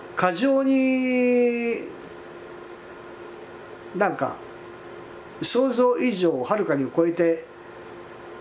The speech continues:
一致しないとダメなのかなって勘違いしちゃう方も出てくるので、うん、それもそれで良くないので、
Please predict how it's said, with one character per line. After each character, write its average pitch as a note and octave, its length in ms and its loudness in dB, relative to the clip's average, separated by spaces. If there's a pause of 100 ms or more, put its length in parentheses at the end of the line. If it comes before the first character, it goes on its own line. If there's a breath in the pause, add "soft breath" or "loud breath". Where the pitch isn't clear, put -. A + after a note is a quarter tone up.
(360)
一 E3+ 280 2
致 G3 40 4
し F#3 140 0
な F#3+ 100 4
い F3+ 100 4
と C#3+ 140 -2
ダ C#3 120 2
メ D#3+ 80 4
な C#3+ 120 2
の B2+ 80 -2
か B2+ 100 -2
な D3+ 100 2
っ D3 80 -4
て C3+ 120 -4
勘 D#3+ 180 2
違 - 20 -2
い - 40 -2
し D3+ 160 4
ち C3+ 120 -2
ゃ B2+ 40 -2
う - 20 -2
方 C3+ 180 0
も B2+ 120 -2
出 C#3 100 4
て C3+ 80 0
く B2+ 100 0
る A#2+ 80 0
の B2 140 -4
で、 C3+ 220 2 (540 loud breath)
う D#3 40 -2 (360)
ん、 D3+ 40 2
そ A3+ 140 2
れ C4 60 6
も C4 120 4
そ B3 140 4
れ B3 100 4
で A#3 320 0 (420)
良 G#3+ 140 4
く E3 100 4
な D3 140 2
い C3+ 60 0
の A#2+ 140 -4
で、 - 160 -8